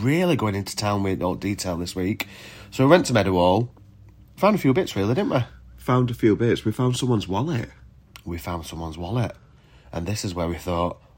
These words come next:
Speaker 1: all our prayers were answered.
Speaker 2: We thought
Speaker 1: Little did we know it was gonna continue to be a bit of a drama until the end of the week.
Speaker 2: Yeah, I think the wallet gave us an,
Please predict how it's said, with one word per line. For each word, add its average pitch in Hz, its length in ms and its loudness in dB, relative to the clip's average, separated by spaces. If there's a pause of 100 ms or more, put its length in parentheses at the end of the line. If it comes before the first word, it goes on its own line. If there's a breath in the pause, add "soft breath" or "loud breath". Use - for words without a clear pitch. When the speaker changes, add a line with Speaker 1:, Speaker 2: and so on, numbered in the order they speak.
Speaker 1:
all 95 200 2
our 90 140 4
prayers 87 300 -4
were 90 60 -2
answered. 98 460 -4 (120)
Speaker 2:
We 90 80 -6
thought - 120 -4
Speaker 1:
Little 107 220 4
did 90 160 -4
we 95 80 -2
know 101 140 0
it 85 60 0
was 87 140 -6
gonna 90 180 -4
continue 95 560 -4
to - 120 -8
be 92 80 -4
a 90 60 -2
bit 82 120 -4
of 73 80 -6
a 90 60 -6
drama 101 320 -2
until 90 200 -6
the 90 80 -2
end 87 140 -4
of 85 40 -6
the 90 60 -4
week. 113 380 -2 (200)
Speaker 2:
Yeah, 110 260 -2
I - 40 -8
think 120 240 -2
the 98 100 -4
wallet 95 460 -2
gave 85 220 -2
us 85 120 -12
an, 85 240 -4